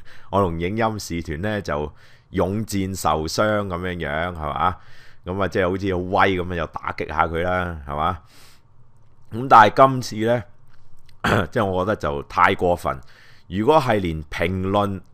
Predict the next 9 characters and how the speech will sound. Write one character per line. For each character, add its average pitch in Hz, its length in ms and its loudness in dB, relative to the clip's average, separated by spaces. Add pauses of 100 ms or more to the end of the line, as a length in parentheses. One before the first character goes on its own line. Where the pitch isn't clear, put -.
(160)
你 98 140 0
都 135 140 2
要 104 360 0 (520)
人 82 240 -4
哋 87 140 -2
收 123 420 2
爹， 117 440 2 (120)
係 87 100 -4
嘛？ 104 260 4